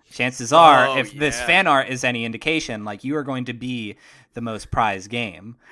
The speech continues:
Speaker 1: Like,
Speaker 2: Because,
Speaker 1: there's gonna be,
Speaker 2: because there's
Speaker 1: somebody's gonna hunt you down. They're gonna ta-, cut off your head, taxidermy it, stick a doober in the mouth, and sell it at Spencer
Speaker 2: <laughs>
Speaker 1: Gifts.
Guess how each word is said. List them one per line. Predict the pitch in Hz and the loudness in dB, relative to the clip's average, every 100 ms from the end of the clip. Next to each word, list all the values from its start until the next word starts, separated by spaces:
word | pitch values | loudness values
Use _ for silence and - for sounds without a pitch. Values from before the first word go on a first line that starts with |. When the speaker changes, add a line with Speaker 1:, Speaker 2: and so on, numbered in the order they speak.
| _ | _
Speaker 1:
Like, | 415 330 | -4 0
Speaker 2:
Because, | 370 453 | 4 4
Speaker 1:
there's | - | 2
gonna | 165 156 | 0 0
be, | |
Speaker 2:
because | - 302 | 2 0
there's | 247 | 4
Speaker 1:
somebody's | 202 214 185 170 | 4 4 0 0
gonna | 175 151 | 0 4
hunt | 170 202 | 4 4
you | 220 | 0
down. | 190 139 127 131 143 | 0 2 2 -2 -6
They're | 131 127 | -8 -8
gonna | 123 120 110 | -6 -8 -8
ta-, | 127 - - | -8 -8 -2
cut | 208 | 2
off | 254 226 | 4 2
your | 117 | 0
head, | 110 98 107 | -4 -6 -10
taxidermy | - 170 - 135 113 104 101 | -2 -2 -2 -10 -10 -10 -10
it, | 101 110 - - | -10 -10 -14 -20
stick | - - 175 185 | -16 -6 -6 -6
a | |
doober | 151 170 190 143 | -6 -4 -4 -4
in | 117 | -4
the | |
mouth, | 110 104 107 | -4 -4 -6
and | 127 123 | -8 -8
sell | 127 123 | -4 -4
it | |
at | 131 | -4
Spencer | - 135 147 | -8 -8 -8
Speaker 2:
<laughs> | |
Speaker 1:
Gifts. | 156 196 - - - | -8 -10 -10 -16 -18